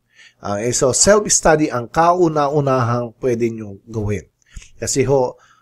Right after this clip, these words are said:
bukod sa flexible ka, ito ho ay libre. Okay, kasi nga, kayo lang ho yung mag-aaral. Okay, hindi naman ho nag-designate si P O E A na kailangan mag-aral kayo sa ganito,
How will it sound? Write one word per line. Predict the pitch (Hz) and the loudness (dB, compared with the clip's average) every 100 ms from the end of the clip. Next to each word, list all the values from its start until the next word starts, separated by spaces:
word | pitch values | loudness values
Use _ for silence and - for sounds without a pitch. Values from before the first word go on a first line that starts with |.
| _ - | _ -6
bukod | 127 123 143 139 | -4 2 2 2
sa | - 127 | -2 -4
flexible | - 139 131 - 143 135 170 147 | -2 -2 0 0 2 4 2 4
ka, | 135 156 - | 0 0 -6
ito | 160 160 156 | -6 -2 -2
ho | 151 131 | 0 -2
ay | 131 | -4
libre. | 123 123 110 123 104 - _ | -2 -4 -2 -2 -2 -8 _
Okay, | - 123 151 | -20 -18 -12
kasi | 127 127 | -10 -6
nga, | 147 151 - _ _ - | -4 -4 -6 _ _ -4
kayo | 127 147 | 0 4
lang | 160 156 143 | 2 0 -4
ho | |
yung | 139 127 123 110 | 0 0 -2 -8
mag-aaral. | 123 110 82 82 82 101 98 - _ _ - _ _ _ | -8 -6 -6 -6 -4 -4 -6 -12 _ _ -20 _ _ _
Okay, | 180 170 156 | -6 0 0
hindi | 156 135 151 | 0 0 2
naman | 151 143 | 2 0
ho | 139 135 | 0 0
nag-designate | 120 113 120 127 123 120 120 113 | 0 2 2 2 -4 -6 -6 -4
si | 127 | -6
P | - 123 | -4 -4
O | 123 135 | -2 -2
E | 143 | -2
A | 147 107 113 - - - - | -2 -2 -4 -8 -20 -20 -10
na | 123 | -6
kailangan | 117 104 120 135 143 | -2 0 2 0 -2
mag-aral | 110 101 110 117 117 110 | -4 -6 -4 0 0 -2
kayo | 110 107 | -6 -6
sa | - 104 | -6 -8
ganito, | 98 117 139 147 143 139 143 | -4 -2 -2 2 2 2 -4